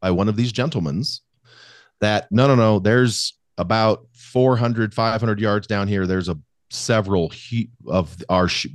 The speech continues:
big bucks that are bedded right off the road. And if you drive your bike down here, you'll, you'll, you'll spook 'em off. So you can't,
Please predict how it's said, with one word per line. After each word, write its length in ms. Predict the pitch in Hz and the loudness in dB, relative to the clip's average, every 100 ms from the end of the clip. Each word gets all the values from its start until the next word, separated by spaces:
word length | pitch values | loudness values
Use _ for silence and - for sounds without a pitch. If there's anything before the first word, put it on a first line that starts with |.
| 82 | -2
big 260 | 107 98 | 0 0
bucks 340 | 85 104 98 - | 0 0 0 -2
that 140 | 95 87 | 0 0
are 60 | |
bedded 360 | 80 95 95 85 | 0 0 0 0
right 180 | 90 98 | 0 0
off 160 | 90 - | -2 -4
the 60 | |
road. 300 | 80 95 98 | -2 0 0
And 100 | 85 | -2
if 120 | 80 104 | -4 -2
you 80 | |
drive 300 | 107 104 101 | 0 0 0
your 80 | 90 | -2
bike 300 | 80 92 101 | -4 -4 -4
down 240 | - 87 80 | -4 -4 -4
here, 240 | 82 82 | -4 -2
you'll, 340 | 80 82 82 69 _ _ _ | -2 -2 -2 -6 _ _ _
you'll, 180 | - 87 85 - | -2 -2 -2 -2
you'll 140 | 95 | -2
spook 340 | - - 110 | 0 0 2
'em 80 | 92 | 4
off. 260 | 92 85 76 | 2 2 -2
So 220 | - 78 | -2 -2
you 160 | 80 90 | 0 -2
can't, 240 | - 87 | -2 -2